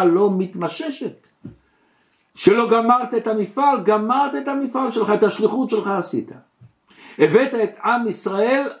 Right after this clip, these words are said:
עד לגבול של הארץ, זה היה השליחות שלך, עד פה אתה צריך להיות. הבאת אותם, הצלחת בשליחות שלך."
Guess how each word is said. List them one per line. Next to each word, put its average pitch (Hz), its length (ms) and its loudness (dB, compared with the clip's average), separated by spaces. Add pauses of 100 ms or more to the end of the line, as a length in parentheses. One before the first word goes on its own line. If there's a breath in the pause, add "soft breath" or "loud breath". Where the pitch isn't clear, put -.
עד 226 340 2
לגבול 202 640 0
של 196 260 2
הארץ, 208 880 0 (580)
זה 185 180 4
היה 226 160 2
השליחות 139 400 -6
שלך, - 280 -16 (100)
עד 190 140 2 (100)
פה 139 120 -2
אתה 101 140 -8
צריך 87 420 -18
להיות. - 300 -20 (1600)
הבאת 147 480 0
אותם, 185 420 -2 (120)
הצלחת - 600 -6
בשליחות 98 540 -12
שלך." - 200 -20